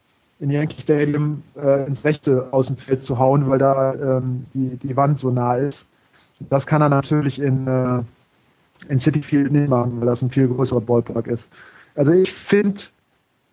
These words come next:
das Signing nicht schlecht und auch da gilt wieder genau das Gleiche, was bei den Mariners mit Cano galt.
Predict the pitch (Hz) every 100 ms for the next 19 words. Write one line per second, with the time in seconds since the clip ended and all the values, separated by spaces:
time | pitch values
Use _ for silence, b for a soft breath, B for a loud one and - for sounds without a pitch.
0 | _ _ _ - 151 139 - 165 175 165
1 | 151 - 151 170 202 180 151 127 123 143
2 | 175 220 135 135 123 131 143 160 147 143
3 | 151 - 143 156 156 139 139 - 143 135
4 | 135 139 165 165 143 - - 135 139 165
5 | 156 131 139